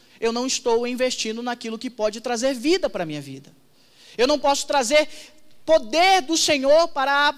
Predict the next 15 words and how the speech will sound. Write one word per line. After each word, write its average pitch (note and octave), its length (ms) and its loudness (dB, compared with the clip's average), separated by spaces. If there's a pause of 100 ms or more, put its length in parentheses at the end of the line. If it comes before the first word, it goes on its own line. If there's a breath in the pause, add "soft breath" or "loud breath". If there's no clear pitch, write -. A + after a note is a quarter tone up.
(120)
fazer E4 500 2
as E4 200 -2
coisas D#4 360 0
acontecerem, E4+ 640 -2
porque D4+ 240 -2
eu D4+ 60 2
não D#4 100 0
estou D#4 440 2
permanecendo C#4+ 1080 -2
em D#3 100 -8
Cristo. C#3+ 340 -12 (140)
Vocês D#4 160 -2
estão D#4+ 140 -4
entendendo, A3 420 -4
amém? A3+ 360 -4